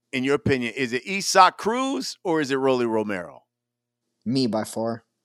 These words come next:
Speaker 1: Got it. Um, Spence versus Crawford. Who wins that fight and why?
Speaker 2: Spence, because Crawford doesn't fight nobody.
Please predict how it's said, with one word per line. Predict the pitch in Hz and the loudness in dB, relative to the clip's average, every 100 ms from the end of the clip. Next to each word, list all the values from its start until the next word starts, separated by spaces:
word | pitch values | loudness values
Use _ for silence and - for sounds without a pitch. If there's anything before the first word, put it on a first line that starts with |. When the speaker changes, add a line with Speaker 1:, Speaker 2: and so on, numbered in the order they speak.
| _ _ | _ _
Speaker 1:
Got | 78 98 123 | -20 -20 -20
it. | - _ _ - - _ _ 127 | -20 _ _ -20 -20 _ _ -4
Um, | 120 120 117 110 _ _ - | -2 -2 -4 -10 _ _ -12
Spence | - - - 220 240 - | -6 -6 2 2 2 -2
versus | 170 190 - 170 | 2 2 2 -4
Crawford. | - 214 247 240 - 117 - _ _ _ _ - | 0 6 8 8 4 -2 -6 _ _ _ _ -6
Who | 151 | -4
wins | 165 170 131 | -2 -2 2
that | 143 | 0
fight | - 139 113 | 4 2 2
and | 110 107 | -4 -4
why? | 104 82 73 _ _ _ _ _ _ - _ | -2 -4 -10 _ _ _ _ _ _ -20 _
Speaker 2:
Spence, | - - - 180 190 165 | -8 -6 2 6 6 4
because | - 147 131 127 | 0 -2 -2 -4
Crawford | - - 156 160 - 151 151 135 | -6 2 4 4 2 2 2 2
doesn't | 135 139 131 | 0 0 -4
fight | - 135 107 | -2 -2 -2
nobody. | 117 127 104 87 | -2 -2 -4 -10